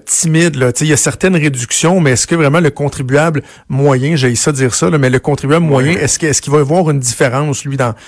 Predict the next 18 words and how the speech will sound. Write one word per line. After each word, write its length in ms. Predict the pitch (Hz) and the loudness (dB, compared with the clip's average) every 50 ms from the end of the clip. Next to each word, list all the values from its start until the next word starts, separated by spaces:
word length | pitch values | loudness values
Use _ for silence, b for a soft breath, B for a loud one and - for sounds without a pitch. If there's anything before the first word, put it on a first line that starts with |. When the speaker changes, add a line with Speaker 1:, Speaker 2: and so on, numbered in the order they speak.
| B B B B | B B B B
Speaker 1:
dans, 200 | - 127 123 120 | -4 -2 -2 0
dans 120 | 117 120 117 | 0 -2 0
son 160 | - 143 127 | 0 0 0
portefeuille ? 580 | - 131 - - 147 123 - - 147 175 170 151 - B B B B B B B B B B B B B B B B B - | -2 -4 -2 0 -2 -2 0 -2 -4 -6 -6 -10 -14 B B B B B B B B B B B B B B B B B -2
Speaker 2:
Ben, 120 | - - - - - - - | -2 -2 -2 -6 -8 -2 -2
ça 100 | 139 135 | 0 0
dépend. 160 | 156 170 294 330 - - - 170 - | 0 0 0 -2 -2 -4 -6 -10 -6
Qui 200 | - - 202 202 | -2 0 2 2
est 80 | 214 226 | 2 2
le 100 | 202 156 | 2 0
contribuable 600 | - 143 131 123 - 139 135 120 120 131 143 139 | 2 0 0 0 -2 -4 -2 0 0 0 0 0
moyen ? 460 | 131 120 113 110 107 110 117 117 - - - _ _ _ _ _ - | -2 -2 0 0 0 0 -2 -4 -6 -8 -14 _ _ _ _ _ -14
Le 80 | - - 143 | -6 -2 -2
Speaker 1:
Ouais. 60 | 139 123 | 0 0
Speaker 2:
contribuable 580 | 156 156 - 160 190 180 175 170 190 190 190 | 0 -2 -2 -2 -2 -2 0 2 2 2 0
moyen, 640 | 180 165 151 151 147 139 139 156 175 190 196 190 - - - _ _ - | -2 0 2 2 2 2 0 0 0 0 0 -2 -6 -10 -16 _ _ 0
euh, 440 | 113 110 110 110 110 110 107 107 101 92 - | 2 2 2 2 2 2 2 0 -2 -2 -2
célibataire, 760 | 143 131 131 127 135 131 120 - 143 156 185 202 208 196 175 | -2 0 0 0 0 0 0 0 0 0 0 0 -2 -4 -6